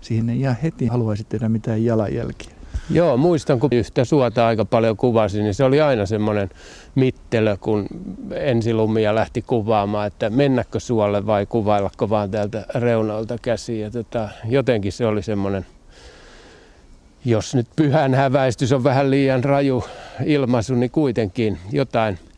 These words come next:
Speaker 2: kiellettyä tunsin niinku tekevänsä. Ensimmäisen kerran nimenomaan.
Speaker 1: Kirjailija, luontokuvaaja Heikki Villamo, kun ajatellaan joulun tienota ja sydäntalvea,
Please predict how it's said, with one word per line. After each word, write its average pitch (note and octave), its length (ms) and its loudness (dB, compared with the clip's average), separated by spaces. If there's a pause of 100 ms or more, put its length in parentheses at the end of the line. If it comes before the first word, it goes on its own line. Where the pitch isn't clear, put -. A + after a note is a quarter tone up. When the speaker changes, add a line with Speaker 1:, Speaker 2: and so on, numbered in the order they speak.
(1080)
Speaker 2:
kiellettyä G#2+ 720 -2
tunsin G2+ 400 -2
niinku F#2+ 200 -2
tekevänsä. G2+ 680 -8 (520)
Ensimmäisen A2+ 680 -2
kerran A#2 380 -6
nimenomaan. C3+ 540 -10 (1300)
Speaker 1:
Kirjailija, C3+ 560 2
luontokuvaaja B2 500 2
Heikki C3+ 360 0
Villamo, A2+ 520 2 (180)
kun A#2+ 160 0
ajatellaan A#2 720 0 (120)
joulun B2 400 0
tienota A2+ 560 -2
ja A2 280 -2
sydäntalvea, A2 920 -2